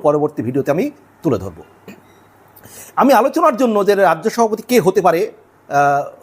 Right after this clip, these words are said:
পশ্চিমবঙ্গের, আহ, রাজ্য বিজেপির, সে ব্যাপারে প্রতিদিন অনলাইন একটি প্রতিবেদন করেছে।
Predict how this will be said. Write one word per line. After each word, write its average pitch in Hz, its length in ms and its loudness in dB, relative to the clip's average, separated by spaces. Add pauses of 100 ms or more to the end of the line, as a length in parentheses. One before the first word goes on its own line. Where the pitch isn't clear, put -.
পশ্চিমবঙ্গের, 165 680 0
আহ, - 640 -4
রাজ্য 147 160 0 (100)
বিজেপির, 151 340 -4 (340)
সে 208 120 -2
ব্যাপারে 185 240 2 (1600)
প্রতিদিন 294 400 4
অনলাইন 208 420 2
একটি 170 200 -12
প্রতিবেদন 208 380 0
করেছে। 233 300 2